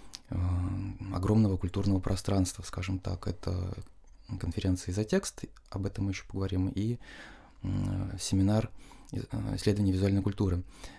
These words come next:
М, и сейчас, э, вот мы продолжаем эту работу. Вот буквально на днях завершилась сама конференция, которую мы проводили в этом году.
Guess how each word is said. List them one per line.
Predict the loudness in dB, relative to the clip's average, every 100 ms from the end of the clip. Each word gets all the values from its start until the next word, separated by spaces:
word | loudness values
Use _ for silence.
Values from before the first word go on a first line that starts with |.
| -20 -20 -20 -20 -12 0
М, | 2 4 2 -2 -6 -6 2
и | 6 6 6
сейчас, | 2 4 4 4 2 0
э, |
вот | 0 0 -2 -4 -6 -6 -6 0
мы | 0 2
продолжаем | 0 0 0 2 0
эту | 0 -6 -2
работу. | -2 4 4 4
Вот | 0
буквально | 0 2 4 4
на | 2
днях | 2 0 2
завершилась | -2 -4 -4 -6 -6 -10
сама | -2 -2
конференция, | -2 -2 4 4 4 -2 -6
которую | -4 -4 -4
мы |
проводили | -4 -2 -2
в | -4
этом | -4 -4
году. | -4 -4 -6